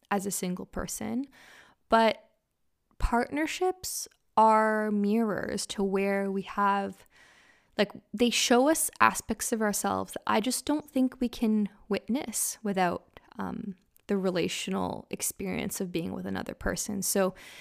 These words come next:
you actually can't be, well, first of all, you're not broken, so there's that. Um, and perfection isn't ever a thing, so there's that too. But really,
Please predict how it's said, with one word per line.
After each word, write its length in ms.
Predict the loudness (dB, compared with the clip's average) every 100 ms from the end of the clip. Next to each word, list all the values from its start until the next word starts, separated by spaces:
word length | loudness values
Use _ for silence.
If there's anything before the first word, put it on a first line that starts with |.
| -20 -20 _ _ -20 _ 0
you 200 | 6 8
actually 420 | 8 6 0 0
can't 500 | -2 -2 0 0 -6 -16 -10
be, 360 | -4 -4 -4 0
well, 140 | 4 4
first 340 | 4 2 2
of 60 | 0
all, 100 | 0
you're 80 | 0
not 220 | -2 0
broken, 640 | 0 0 -2 -8 -2 -2
so 160 | -2 -2
there's 240 | -2 -4
that. 560 | 2 4 4 0 -8 -20 -20 -20 -20 _ 2
Um, 520 | 4 4 0 -6 -8 -12 _ _ _ _ _ _ -6
and 260 | 2 2 2 _ -6
perfection 680 | -4 0 2 0 4 6 6
isn't 380 | 4 2 2 2
ever 300 | 0 0 -4
a 60 |
thing, 480 | 0 2 2 2 0
so 120 | -2
there's 220 | -4 -4 -2
that 260 | -2 -2 -2
too. 400 | 0 2 0 0
But 280 | 0 0 -6 -20 -20 _
really, 600 | 0 2 4 4 2 -2